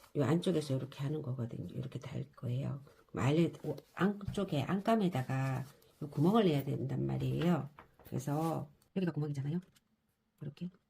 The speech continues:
그러면 이게 이렇게 되는 거예요. 그러면 요게 전체 테두리고요. 잠깐만 요렇게 해서요. 전체는 이렇게. 요 안쪽에 있잖아요. 요 테두리 안쪽으로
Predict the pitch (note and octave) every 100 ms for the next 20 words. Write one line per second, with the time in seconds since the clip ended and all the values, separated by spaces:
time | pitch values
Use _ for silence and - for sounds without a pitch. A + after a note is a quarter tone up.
0 | _ - E3 B2+ C3+ C3 F3+ D3+ C3+ C3+
1 | D3 - - - - - F3 E3+ F#3 D#3+
2 | _ - _ C#3 D3+ D3 D3 F3 F3+ F3+
3 | D3+ E3 - D#3 D#3 D3 D3+ D3 E3 C#3+
4 | F3 _ _ _ - _ _ _ - -
5 | _ _ _ - - D3+ E3 A3+ - -
6 | - - _ _ _ _ - _ _ _
7 | _ _ _ - _ - - - - -
8 | - - E3 D3 D3 F3+ F#3 G#3 D3+ B2+
9 | - C3 C#3 D#3 F3+ F#3 - - C3 -
10 | - - - - - F3 C#3 C3